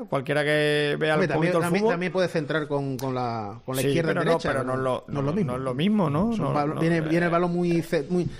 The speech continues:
Speaker 1: para
Speaker 2: muy de
Speaker 1: el por-,
Speaker 2: frente, muy frontal
Speaker 1: para el portero,
Speaker 2: para,
Speaker 1: ¿no? Para la
Speaker 2: para el portero y
Speaker 1: defensa,
Speaker 2: para la
Speaker 1: ¿no?
Speaker 2: defensa, ¿no?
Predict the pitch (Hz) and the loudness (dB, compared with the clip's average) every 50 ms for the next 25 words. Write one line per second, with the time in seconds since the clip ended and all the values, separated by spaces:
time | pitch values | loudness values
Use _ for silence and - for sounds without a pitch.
0 | - - - 139 143 139 196 196 - - 208 233 220 175 190 196 196 - 196 190 | -12 -4 -2 0 2 4 2 2 2 2 0 0 2 0 0 0 2 2 2 0
1 | 175 165 190 156 147 160 160 175 180 180 180 196 196 180 170 175 196 202 180 170 | 0 0 0 0 2 2 0 2 4 4 4 4 4 4 4 2 2 2 2 2
2 | 160 156 151 - 165 170 202 208 196 175 175 180 190 208 220 220 202 - 156 143 | 4 4 4 2 2 2 2 4 4 4 4 4 2 2 2 0 0 -2 -2 -2
3 | 180 220 | -4 -6